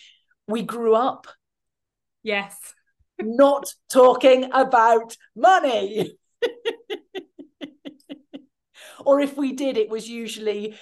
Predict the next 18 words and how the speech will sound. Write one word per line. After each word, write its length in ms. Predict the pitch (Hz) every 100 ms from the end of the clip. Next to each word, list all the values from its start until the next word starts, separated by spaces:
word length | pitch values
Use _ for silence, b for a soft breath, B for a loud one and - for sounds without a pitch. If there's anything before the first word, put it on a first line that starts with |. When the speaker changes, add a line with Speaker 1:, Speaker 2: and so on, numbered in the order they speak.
| B B B B _ _ _ _ _ _
Speaker 1:
"Do 100 | 262
you 120 | 381 427
know 220 | 370 370
how 180 | 302 302
much 260 | 240 -
your 160 | 320 277
school 320 | - 233 294
fees 360 | - 294 214 -
are? 300 | 220 175 214 214
Do 80 |
you 240 | 285 453 392
know 220 | 392 415
how 200 | - 311
much 320 | 294 285 -
those 240 | 302 294 269
new 240 | 285 277
shoes 420 | 277 294 254 254
are?" 340 | 196 165 160